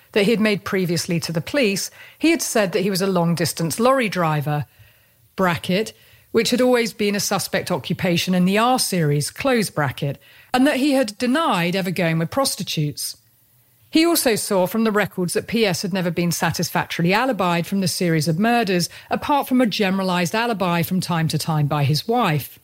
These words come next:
There was also a further telling factor in that certain officers who had interviewed P S had not been satisfied with him and said so in their reports.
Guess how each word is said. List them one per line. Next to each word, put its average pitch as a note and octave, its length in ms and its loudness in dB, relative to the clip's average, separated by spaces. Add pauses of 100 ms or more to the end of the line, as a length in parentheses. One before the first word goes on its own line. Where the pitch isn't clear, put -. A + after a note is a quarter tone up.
(800)
There C4 100 4
was C#4+ 120 2
also A#3 460 2
a - 80 0
further G3 380 -2
telling C#4 320 0
factor - 400 -4
in G3 100 0
that G3+ 140 -2
certain G3+ 360 0
officers A#3 440 -2
who A3 100 2
had G3+ 120 4
interviewed A#3+ 460 0
P F3 200 -2
S E3+ 240 -2 (200)
had G#3+ 140 2
not G#3+ 200 2
been E3+ 140 0
satisfied F#3 640 -2
with D#3+ 140 -4
him D3+ 260 0 (220)
and A3 140 0
said C#4+ 220 2
so E3+ 240 0
in E3 140 4
their E3 120 2
reports. E3+ 720 0